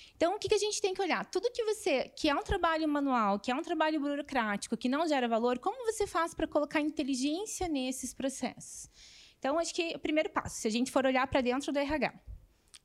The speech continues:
tudo que é manual, tudo que é burocrático, como eu coloco inteligência? Depois a gente pode pensar em tudo e pensar como fazer. A gente tem alguns projetos pra dois mil e vinte, a gente vai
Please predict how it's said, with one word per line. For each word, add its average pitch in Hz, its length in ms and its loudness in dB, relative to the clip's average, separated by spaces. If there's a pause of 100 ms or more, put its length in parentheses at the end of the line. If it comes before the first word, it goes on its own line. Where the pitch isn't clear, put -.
(120)
tudo 381 300 2
que 381 120 -2
é 285 120 4
manual, 254 560 2
tudo 285 280 -4
que 330 120 0
é - 20 2
burocrático, 269 800 -2
como 294 200 2
eu 330 60 2
coloco 294 500 0
inteligência? 302 800 -4
Depois 214 220 -8
a - 20 -6
gente 226 120 -4
pode 233 260 -6
pensar 254 420 -6
em 262 120 -2
tudo 269 400 -8
e 285 100 -6
pensar 262 360 -4
como 262 220 -4
fazer. 262 360 -6 (440)
A - 40 -6
gente 233 180 -2
tem 254 80 4
alguns 247 240 2
projetos 233 580 0
pra - 140 -2
dois 214 220 2
mil 220 100 2
e 214 80 -4
vinte, 226 400 -4
a 240 40 0
gente 233 300 -2
vai 233 280 -2